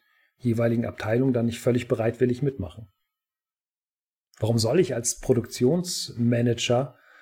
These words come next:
ähm, meine Ressourcen offenlegen, die ich zur Verfügung habe, wenn ich weiß, dass der Vertrieb das sofort ausnutzt und sagt, "Ah ja, dann könntet ihr ja auch noch fünf Tage vorher fertig werden,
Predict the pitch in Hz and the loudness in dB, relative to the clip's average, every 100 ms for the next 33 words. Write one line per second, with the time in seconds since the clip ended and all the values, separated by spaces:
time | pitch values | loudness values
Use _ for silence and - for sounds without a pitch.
0 | - _ - 113 110 117 131 113 123 123 | -20 _ -8 -4 -2 -2 0 0 2 2
1 | 143 - 214 - 123 - 117 - 107 101 | 0 0 0 2 -2 -2 -2 0 0 -2
2 | 101 98 92 110 - 123 - 104 - 113 | -4 -4 -6 -8 -10 -8 -8 -8 -10 -8
3 | 110 - 110 113 117 113 113 107 113 123 | -8 -8 -6 -4 -2 -4 -6 -4 -2 -2
4 | - - 113 - 110 - 117 - 131 123 | -2 -4 -6 -2 -2 -2 -4 -6 -4 -2
5 | - - 120 - 131 180 123 113 127 113 | -2 0 0 2 0 2 2 0 -2 -2
6 | 127 202 220 131 175 180 185 165 156 160 | 0 2 2 2 -2 -2 2 2 2 0
7 | 156 170 - 165 165 - 277 196 131 117 | -2 -4 0 0 2 0 2 2 2 -2
8 | 107 123 110 107 | -2 0 0 -2